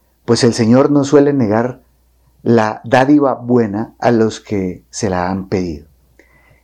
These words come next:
Y ya que el Señor es bueno, y mucho más bueno todavía para los que son infieles, abracémonos a Él,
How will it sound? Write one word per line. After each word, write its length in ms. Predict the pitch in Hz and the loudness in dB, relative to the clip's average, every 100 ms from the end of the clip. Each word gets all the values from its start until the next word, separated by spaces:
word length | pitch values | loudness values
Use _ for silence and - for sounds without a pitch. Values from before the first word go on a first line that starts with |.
| - | -10
Y 160 | 107 | 0
ya 160 | 110 143 | 0 4
que 80 | 220 | 2
el 100 | 220 | 2
Señor 300 | 156 123 123 | 2 2 0
es 100 | 123 | -2
bueno, 380 | 107 85 78 - | -4 -4 -10 -12
y 120 | 123 | 0
mucho 300 | 117 156 185 | 2 4 4
más 200 | 175 160 | 4 2
bueno 280 | 165 170 170 | 0 0 0
todavía 500 | 139 110 107 120 117 | 0 0 2 0 0
para 180 | 107 98 | -2 -4
los 180 | 98 | -6
que 100 | - | -8
son 180 | 95 120 | -4 0
infieles, 560 | 139 139 160 185 185 _ _ _ _ _ _ _ _ | 0 0 0 0 -4 _ _ _ _ _ _ _ _
abracémonos 840 | 104 101 98 95 - 127 131 123 | -4 -2 -2 -2 -2 0 0 -2
a 140 | 98 92 | -2 -2
Él, 260 | 117 131 | -2 -6